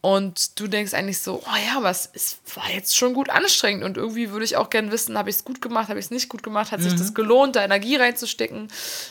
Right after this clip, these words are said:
Speaker 1: Ähm, auch, auch in der, auch, also, auch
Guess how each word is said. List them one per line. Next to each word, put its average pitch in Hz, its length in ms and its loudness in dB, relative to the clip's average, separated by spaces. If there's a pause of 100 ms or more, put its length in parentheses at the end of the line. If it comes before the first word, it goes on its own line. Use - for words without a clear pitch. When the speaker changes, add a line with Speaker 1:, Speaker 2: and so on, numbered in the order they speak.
(120)
Speaker 1:
Ähm, 196 640 4 (420)
auch, 214 400 2 (1040)
auch 196 160 2
in 220 80 -2
der, 208 160 6
auch, 202 160 2
also, 196 600 -2
auch 202 160 4